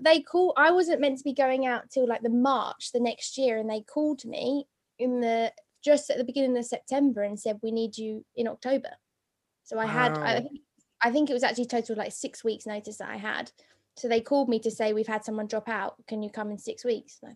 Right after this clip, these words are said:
Speaker 1: thought, um, <laughs> "Hold on." <laughs> I'm
Speaker 2: That's
Speaker 1: just
Speaker 2: crazy. And I, and yeah, I
Speaker 1: <laughs>
Speaker 2: was, so, so your, so your experience on the program was quite odd in that sense, Liv, because the, even though you got to go out quite quickly, which,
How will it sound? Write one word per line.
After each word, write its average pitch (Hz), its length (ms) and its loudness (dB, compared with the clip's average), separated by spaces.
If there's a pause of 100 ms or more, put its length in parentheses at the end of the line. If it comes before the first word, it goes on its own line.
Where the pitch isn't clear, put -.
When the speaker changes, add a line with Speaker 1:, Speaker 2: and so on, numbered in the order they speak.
(100)
Speaker 1:
thought, - 160 -10 (240)
um, 214 680 -6 (260)
<laughs> - 240 -20
"Hold 226 120 -8
on." 226 200 -6 (260)
<laughs> 320 80 0 (240)
I'm 240 80 -2
Speaker 2:
That's 226 180 6
Speaker 1:
just 277 140 10
Speaker 2:
crazy. 208 720 6
And 208 220 6
I, 214 240 4
and 220 100 8
yeah, 233 140 8
I 294 60 10
Speaker 1:
<laughs> - 20 10
Speaker 2:
was, 214 220 6 (100)
so, 214 180 6 (200)
so - 240 -6
your, 208 580 10
so 196 160 -2
your 202 320 12
experience 170 640 6
on 156 40 -2
the 156 60 0
program 156 340 0
was 139 120 -6
quite 160 340 -2 (300)
odd 185 180 8
in 160 140 2
that 151 180 -4
sense, 147 300 -6
Liv, 143 200 0
because 151 600 0
the, 160 340 -4
even 180 160 4
though 175 80 4
you 156 160 4
got - 200 -2
to - 40 -14
go 165 140 6
out - 160 2
quite - 200 -2
quickly, 151 520 0
which, 147 240 4